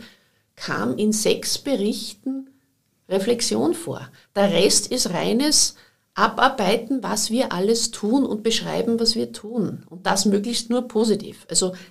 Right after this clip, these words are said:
keine Selbstkritik. Und das sind genau die Probleme, die wir haben. Das heißt, ich muss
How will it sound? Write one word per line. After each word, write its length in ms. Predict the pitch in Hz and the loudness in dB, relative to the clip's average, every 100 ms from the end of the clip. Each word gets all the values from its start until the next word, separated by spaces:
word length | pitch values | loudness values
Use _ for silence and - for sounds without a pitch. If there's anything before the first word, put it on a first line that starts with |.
| - | -6
keine 280 | 208 220 | 2 4
Selbstkritik. 640 | 233 185 190 - - 175 - _ _ _ _ _ _ | 4 2 -2 -6 -8 -10 -14 _ _ _ _ _ _
Und 160 | - 185 - | -20 -20 -8
das 220 | 202 - | -2 4
sind 140 | 269 | 4
genau 340 | 233 208 180 202 | 6 4 4 2
die 100 | 226 | 2
Probleme, 500 | 226 208 180 202 214 | 0 0 2 4 4
die 140 | 202 | 4
wir 180 | 208 175 | 0 -2
haben. 180 | 196 180 | -2 -2
Das 180 | - 175 | -4 -4
heißt, 180 | 175 | -4
ich 180 | - 175 | -6 -4
muss 640 | 180 208 233 339 - - | -2 0 2 4 4 4